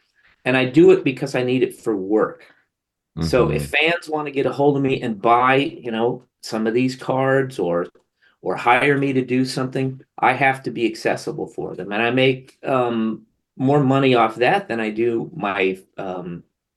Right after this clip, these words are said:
Speaker 1: my website. I get more communication off that. And also, I like to say, "Hey, everybody, I'm gonna be at the comic book convention in two weeks. Come and see me at booth number two twenty-four and, and bring your cards and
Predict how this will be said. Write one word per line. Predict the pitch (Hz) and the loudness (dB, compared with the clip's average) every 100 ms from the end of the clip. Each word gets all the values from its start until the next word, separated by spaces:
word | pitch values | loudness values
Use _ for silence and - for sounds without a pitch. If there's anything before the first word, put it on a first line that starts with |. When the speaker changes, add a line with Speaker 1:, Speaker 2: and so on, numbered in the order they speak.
| - _ - | -18 _ -10
Speaker 1:
my | 107 95 | -4 -2
website. | 92 107 151 - 95 92 131 - | 2 2 0 -2 -4 -2 -2 -4
I | 107 | -4
get | 113 113 | -4 -4
more | 110 110 107 | -2 -2 -4
communication | - 110 104 98 - 104 - 95 | -6 -4 -4 -4 -2 -2 -4 -10
off | 85 82 - | -10 -12 -10
that. | 82 55 - _ _ _ _ _ | -8 -8 -8 _ _ _ _ _
And | 208 220 | 0 2
also, | 226 220 196 | 2 2 4
I | 180 | 6
like | 165 165 | 4 2
to | 165 | -2
say, | - 170 143 | -2 0 2
"Hey, | 226 254 | 2 4
everybody, | 196 165 156 180 208 | 4 4 4 2 2
I'm | 180 214 | 0 0
gonna | 202 196 | -2 -2
be | 170 208 | -2 -2
at | 196 | -4
the | |
comic | 185 220 214 185 | -4 -2 -2 0
book | 160 - | 0 -2
convention | 131 127 117 110 - 107 95 | -4 -2 -4 -6 -8 -6 -6
in | 90 165 | -8 -4
two | 190 | -4
weeks. | 202 190 - - | 0 -2 -4 -6
Come | 185 196 | -4 -2
and | 185 | -4
see | 196 190 | -4 0
me | 190 | 2
at | 180 | 4
booth | 165 185 175 | 2 2 -2
number | 175 175 165 - | 2 0 0 -8
two | - 185 | -8 -6
twenty-four | - 185 170 170 160 127 101 92 | -2 -2 0 4 4 6 4 0
and, | 85 82 _ _ _ _ - | -6 -14 _ _ _ _ -8
and | 101 101 95 95 90 | -4 -4 -4 -4 0
bring | 160 190 | 2 4
your | 175 | 2
cards | 180 180 180 160 127 | 2 2 4 2 -2
and | 104 95 95 | -8 -8 -12